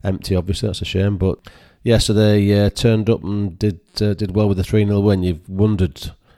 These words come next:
losing the top scorer, Watkins, whether they'd be able to maintain the strong position. But three nil, really good first match at home. Huddersfield, fifty-six percent possession, lost three nil.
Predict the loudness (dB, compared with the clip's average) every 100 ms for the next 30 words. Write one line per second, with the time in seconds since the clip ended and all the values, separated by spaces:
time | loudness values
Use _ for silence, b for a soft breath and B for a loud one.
0 | b -4 0 0 0 0 0 0 -2 -2
1 | -6 -6 -6 0 2 2 0 -2 -4 -4
2 | 0 0 0 0 -2 -4 -2 0 0 0
3 | 2 2 2 0 0 0 0 -2 -2 -2
4 | -2 -2 0 0 -2 -4 -2 -4 -6 -2
5 | -2 0 -2 -4 -6 -6 -4 -4 -6 -8
6 | -18 -8 -6 -4 -6 -6 -6 0 0 0
7 | -4 B B B B B B 4 4 4
8 | 4 4 4 0 -8 -6 0 0 0 -2
9 | -2 -2 0 0 0 0 0 -2 -2 0
10 | -2 -2 0 2 2 2 0